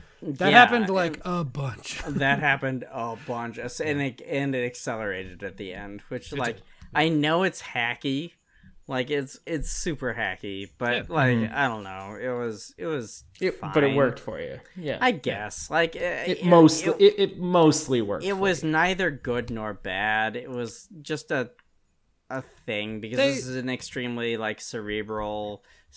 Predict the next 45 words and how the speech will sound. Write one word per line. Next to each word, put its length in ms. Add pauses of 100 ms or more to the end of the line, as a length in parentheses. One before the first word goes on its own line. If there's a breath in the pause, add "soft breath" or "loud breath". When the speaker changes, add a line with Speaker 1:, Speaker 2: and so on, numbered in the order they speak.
(120)
Speaker 1:
Yeah. 80
Speaker 2:
self-inflective, 1200 (160)
s-, 280 (100)
like, 320
y-, 140 (640)
you're, 380
you're 320
always 960 (440)
looking 520
in, 460
in 200
this 160
entire 400
movie, 300
which 240
is 540
Speaker 1:
It, 40
it 60
Speaker 2:
pretty 160
Speaker 1:
also 100
Speaker 2:
decent. 280
Speaker 1:
fell, 320
it 100
fell 240
into 180
a 60
formula 540
eventually, 480
and 140
you're 120
just 180
like, 200
Speaker 2:
Mm-hmm. 100
Speaker 1:
"Oh, 180
we're 80
just 180
gonna 120
see 180
that 160
a 40
bunch 220
of 60
times," 380
and 100
then 220